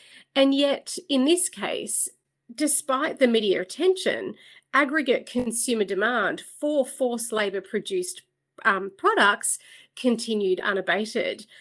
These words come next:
And so this prompted us to ask, what can be done to motivate individuals as consumer citizens to take action and to mobilise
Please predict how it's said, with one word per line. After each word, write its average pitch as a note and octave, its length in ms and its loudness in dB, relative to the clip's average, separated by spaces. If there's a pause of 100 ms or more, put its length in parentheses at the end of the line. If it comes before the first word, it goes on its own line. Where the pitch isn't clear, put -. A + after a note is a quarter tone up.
(300)
And B3+ 240 2
so A#3+ 640 4 (100)
this D#4+ 320 0
prompted D4 480 2
us - 280 -2
to - 120 0
ask, G3+ 500 -4 (220)
what B3 460 -2
can B3 380 -2
be G#3+ 120 -2
done G#3+ 640 -2
to - 140 -2
motivate A#3+ 640 0
individuals G3 720 -4 (120)
as D#4 300 0
consumer G#3+ 480 0
citizens F3+ 680 -6 (300)
to G#3+ 140 -4
take D4+ 360 -2
action A#3+ 680 -2 (320)
and A3+ 220 2
to B3 160 0
mobilise A3+ 760 -2